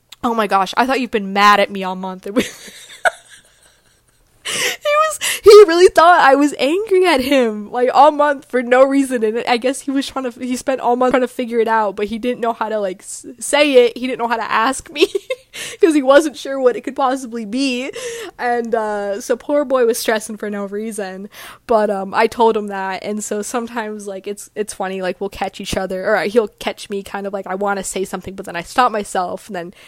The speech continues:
you know, he knows me so well enough now that, you know, he'll be like, "No, we can do it that way." I'm like, "No, no, no, no, no. We're gonna do it your way, okay? Just don't listen to me pretend I'm not even here." <laughs> Do it how you want. But, you know, I've never had to live with somebody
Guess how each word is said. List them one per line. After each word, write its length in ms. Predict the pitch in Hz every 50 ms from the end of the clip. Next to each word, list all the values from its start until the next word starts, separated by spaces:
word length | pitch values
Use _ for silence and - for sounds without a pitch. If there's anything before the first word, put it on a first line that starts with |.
| - -
you 80 | 240 233
know, 80 | 220
he 220 | 208 - - 302 311
knows 360 | 269 233 233 233 247 233 -
me 120 | 220 202
so 300 | 208 - - - 220 208
well 280 | 202 196 202 190 196 196
enough 260 | 180 175 175 180 -
now 300 | - 196 180 160 160 160
that, 260 | 170 165 147 131 131 _ _ _ - _ _ _ _ _
you 80 | - 185
know, 120 | 170 147
he'll 160 | 170 175 190
be 80 | 202 190
like, 220 | 180 165 156 -
"No, 180 | 170 180 185 185
we 100 | 185 180
can 140 | - 208 196
do 100 | 202 202
it 120 | 196 190
that 160 | 190 180 175
way." 100 | 175 180
I'm 100 | 175 175
like, 140 | 175 190 214
"No, 120 | 254 285
no, 100 | 285 311
no, 200 | 320 320 302 285 _ -
no, 200 | 277 302 294 277 _ _ _ _ -
no. 220 | 262 254 254 262 _ _ _ _ _ -
We're 80 | 233
gonna 160 | 220 226 233 233
do 100 | - 277
it 80 | 269
your 160 | - 277 277
way, 240 | 254 240 226 220 247 _ _ -
okay? 260 | 214 - - 220 226 -
Just 280 | - 240 - - _ -
don't 280 | - 220 240 262 -
listen 200 | 226 254 - -
to 40 | -
me 100 | 240 240
pretend 560 | 233 - 214 - - 247 254 277 302 349 370 _ _ - _ -
I'm 140 | - 226 233
not 160 | 254 269 294
even 140 | 320 349 370
here." 440 | 339 403 392 320 311 302 311 320 392 - - - - 622 - - 622 - - - - _ _ _ _ _ _ _
<laughs> 800 | _ _ _ _ _ _ _ - - - - - - - 539 -
Do 140 | - 294 302
it 60 | 269
how 120 | - 294 330
you 180 | 349 349 330
want. 260 | 285 247 214 226 226 _ _ _ _ _ _ _ _ _ _ - - - 233
But, 140 | - 254
you 80 | 233 269
know, 100 | 269 269
I've 240 | - - 254 240 233
never 320 | 247 254 262 269 311 330
had 240 | 302 - 277 277 262
to 80 | 247 214
live 460 | 202 196 190 190 196 202 220 226 240
with 180 | 254 254 240
somebody 680 | - - - 208 196 196 190 190 190 196 190 196 196 202